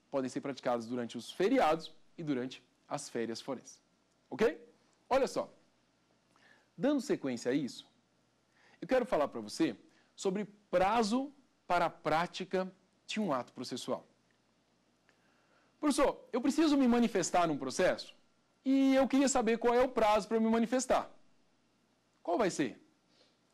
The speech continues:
Eu te digo, leia a lei. A lei vai estabelecer qual é o prazo pra você se manifestar. Por exemplo, qual que é o prazo que o réu tem pra apresentar suas respostas? A lei fala, quinze dias. E aí são dias úteis,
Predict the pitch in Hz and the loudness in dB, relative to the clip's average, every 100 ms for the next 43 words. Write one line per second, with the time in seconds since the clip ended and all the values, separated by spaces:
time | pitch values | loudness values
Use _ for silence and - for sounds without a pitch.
0 | _ 151 165 151 131 92 - _ _ 120 | _ -6 -2 0 0 -2 -20 _ _ -4
1 | 107 98 147 240 240 247 - _ _ _ | -2 0 2 2 2 0 -18 _ _ _
2 | _ _ - 156 127 156 302 269 214 185 | _ _ -4 -2 0 2 4 4 2 0
3 | 180 147 127 - 220 - - _ _ - | 0 0 0 2 2 0 -12 _ _ 2
4 | 190 202 170 160 156 180 170 180 185 190 | 2 2 2 0 0 -4 -4 -4 -4 -4
5 | 254 - 175 156 196 165 139 - _ _ | -6 -2 -2 0 2 2 0 -4 _ _
6 | _ _ _ _ - 208 208 208 160 156 | _ _ _ _ -8 -4 0 2 2 2
7 | 156 - 139 143 170 202 202 147 156 - | 0 -2 -2 2 2 2 0 -2 -2 -10
8 | _ _ _ - 156 156 156 143 131 147 | _ _ _ 0 0 2 0 -2 0 0
9 | 151 151 147 156 - 147 113 - 90 - | 0 -4 -4 -6 -2 0 0 -4 -18 -18
10 | _ 131 131 135 175 113 98 - _ _ | _ -4 -2 0 0 0 -2 -20 _ _
11 | _ 151 147 151 196 156 123 - - _ | _ -6 -4 -6 -4 -4 -4 -6 -16 _
12 | - 208 147 143 120 139 185 220 190 175 | -8 -4 -2 -4 -4 -2 -2 -2 -4 -2
13 | 139 - | -4 -6